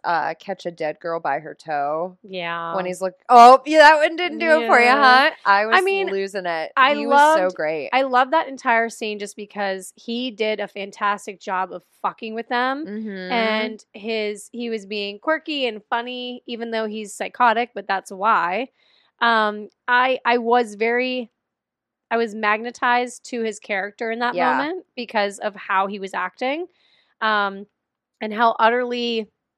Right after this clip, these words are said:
Speaker 2: like, transfixed I was on, like, watching his every move and what he was gonna say next and what he was gonna do next.
Speaker 1: Mm-hmm.
Speaker 2: Um,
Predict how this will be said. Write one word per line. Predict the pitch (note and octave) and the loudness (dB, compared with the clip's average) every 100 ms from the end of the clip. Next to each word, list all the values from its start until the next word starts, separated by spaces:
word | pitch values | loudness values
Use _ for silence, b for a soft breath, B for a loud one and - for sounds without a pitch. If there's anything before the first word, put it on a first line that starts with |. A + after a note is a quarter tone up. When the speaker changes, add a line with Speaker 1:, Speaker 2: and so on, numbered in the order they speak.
| _ G#3+ | _ -8
Speaker 2:
like, | G#3 | -8
transfixed | - A#3+ G#3+ - A3+ - | -6 -6 -6 -8 -8 -2
I | B3 | -2
was | A3+ A3 A3 | 0 0 0
on, | G#3+ | -2
like, | G3 F#3 | -4 -4
watching | G3 F#3 - A3 | -2 -2 -2 -8
his | G3+ F#3+ | -10 -8
every | F#3+ G3 G#3 | -8 -6 -6
move | G3+ G3+ | -6 -6
and | G#3 | -6
what | F#3+ | -6
he | G3 | -6
was | G3+ | -8
gonna | G3+ F#3+ | -10 -10
say | - F#3+ | -10 -8
next | F#3 G3+ | -8 -8
and | G#3+ | -10
what | F#3+ | -10
he | F#3 | -10
was | F3+ | -10
gonna | F3+ | -14
do | F3 F#3 | -12 -12
next. | F#3+ B3 D4+ - | -8 -8 -10 -14
Speaker 1:
Mm-hmm. | G#3 G3+ F#3 F3 G#3+ A#3 - | -14 -12 -12 -14 -16 -10 -4
Speaker 2:
Um, | A3+ G#3+ G3+ G3 F#3 | -2 -2 -4 -8 -14